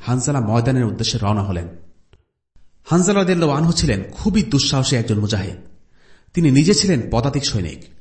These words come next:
কিন্তু টার্গেট করলেন ঘোড়ার পিঠে বসে থাকা শত্রুপক্ষের নেতা আবু সুফিয়ানকে। পদাতিক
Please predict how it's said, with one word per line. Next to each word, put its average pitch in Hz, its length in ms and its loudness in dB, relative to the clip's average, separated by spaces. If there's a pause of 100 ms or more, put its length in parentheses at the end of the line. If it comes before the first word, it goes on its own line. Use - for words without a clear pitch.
(260)
কিন্তু 120 220 -2
টার্গেট 135 440 2
করলেন 151 360 0
ঘোড়ার 170 320 4
পিঠে 170 180 2
বসে 135 260 0
থাকা - 480 -6 (220)
শত্রুপক্ষের - 720 -4
নেতা 113 220 -2
আবু 107 180 -6
সুফিয়ানকে। 110 800 -8 (720)
পদাতিক 185 320 0